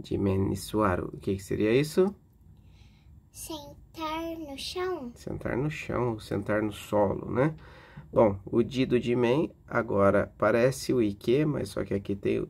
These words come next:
Speaker 1: tsuchihen, né? E aí depois você faz a mesma parte que se usa no ike aqui, né? A diferença é que é,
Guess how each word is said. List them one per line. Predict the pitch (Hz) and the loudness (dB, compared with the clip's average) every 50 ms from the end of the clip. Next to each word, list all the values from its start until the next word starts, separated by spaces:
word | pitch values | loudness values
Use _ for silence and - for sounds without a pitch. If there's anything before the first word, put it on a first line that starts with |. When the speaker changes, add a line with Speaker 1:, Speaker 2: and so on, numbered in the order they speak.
| - - | -10 -16
Speaker 1:
tsuchihen, | - - - 110 - - - - - 101 101 - 101 98 98 - - - | -12 -6 -6 -6 -6 -6 -10 -4 -2 -2 0 0 0 0 0 -2 -4 -6
né? | - 101 110 123 139 139 - - - - - - - - - - - - - - - - - - | -6 -4 -4 -4 -6 -8 -12 -20 -20 -20 -20 -20 -20 -20 -20 -20 -20 -20 -20 -20 -20 -20 -20 -14
E | - - - 87 | -10 -8 -6 -4
aí | 85 82 - - | -4 -2 -4 -2
depois | - 98 98 - 92 95 | -2 -4 -2 -2 -4 -4
você | 101 98 98 - 98 | -4 -6 -8 -8 -8
faz | - - 87 92 101 | -6 -4 -4 -2 -2
a | 95 | -2
mesma | 95 95 104 117 120 135 139 151 147 151 | -2 0 0 -2 -2 -4 -4 -6 -6 -6
parte | - - 117 117 110 110 - - - | -6 -6 -4 -2 -2 -4 -6 -8 -12
que | - - | -12 -12
se | 104 - - 110 | -10 -8 -6 -4
usa | 104 104 98 101 | -4 -2 -2 -2
no | 98 101 104 | -2 -2 -2
ike | 104 101 101 98 - - 87 | -2 -4 -6 -8 -8 -6 -6
aqui, | - 92 95 - - - - | -6 -6 -8 -10 -10 -8 -8
né? | - 80 | -6 -8
A | 85 | -10
diferença | - - - - - 90 87 90 92 98 - | -10 -12 -8 -6 -4 -4 -4 -4 -6 -6 -8
é | 104 | -10
que | 101 - - | -8 -6 -6
é, | - 101 98 | -6 -6 -8